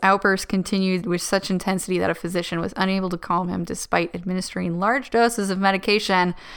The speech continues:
After another two da-, full days of raging, Red West, his friend and bodyguard, felt compelled to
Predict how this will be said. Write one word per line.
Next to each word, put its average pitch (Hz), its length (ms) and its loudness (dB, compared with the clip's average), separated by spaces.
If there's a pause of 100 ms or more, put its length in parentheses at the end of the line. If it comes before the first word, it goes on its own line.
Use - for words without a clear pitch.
(520)
After 196 260 0
another 202 220 4
two 196 200 -2
da-, 170 320 0
full 185 200 0
days 175 220 2
of 165 80 -4
raging, 165 640 0 (600)
Red 196 200 0
West, 175 340 0
his 185 200 -2
friend 170 260 -2
and 160 100 -6
bodyguard, 156 480 -2
felt 180 240 0
compelled 185 380 -2
to 170 160 -4